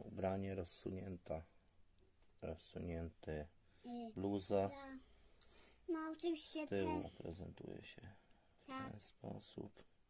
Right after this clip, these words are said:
Speaker 2: Mm.
Speaker 1: Tak jak widać.
Speaker 2: No.
Speaker 1: Oczywiście dwa wyrazy twarzy.
Speaker 2: Tak.
Speaker 1: Już.
Speaker 2: Ma to kreskę.
Speaker 1: <laughs> Kreskę, nie kreskę, tylko to znamię ma. To
Speaker 2: Mm.
Speaker 1: jest pierwszy wyraz.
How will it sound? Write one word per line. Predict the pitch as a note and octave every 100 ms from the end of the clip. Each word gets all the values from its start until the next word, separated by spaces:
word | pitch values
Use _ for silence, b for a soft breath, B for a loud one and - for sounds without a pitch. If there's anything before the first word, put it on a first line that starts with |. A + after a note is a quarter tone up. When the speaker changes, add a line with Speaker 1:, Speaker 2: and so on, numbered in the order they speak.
| - - C4+
Speaker 2:
Mm. | B3+ B3+ A#3 - - - - -
Speaker 1:
Tak | - -
jak | - - -
widać. | G#2+ G2+ G2+ G2+ G2 - - - b b b b
Speaker 2:
No. | C4+ D4
Speaker 1:
Oczywiście | D#4+ F3
dwa | F#2+ F#2 G#2
wyrazy | G2+ F#2+ F#2 F2+ F2+
twarzy. | - - G#2+ G#2+ G2 G#2+ G#3+ - - -
Speaker 2:
Tak. | - D#4+ C4+ - - - - -
Speaker 1:
Już. | - -
Speaker 2:
Ma | F4+ G4+ F#4+ G4
to | G4 F#4
kreskę. | - G4 G4 F4 D4+ - - - B3 A#3+ - -
Speaker 1:
<laughs> | - - -
Kreskę, | - D2+ - - - -
nie | - -
kreskę, | - - A#2 - - G#2+
tylko | - -
to | - E2
znamię | F#2 F2 F2 D#2 -
ma. | - - - - b b b b A#3
To | A#3
Speaker 2:
Mm. | -
Speaker 1:
jest | A3 A#3+ -
pierwszy | - F#2+ F#2+ - G2+
wyraz. | F#2+ G2+ G#2 A2+ A#2+ -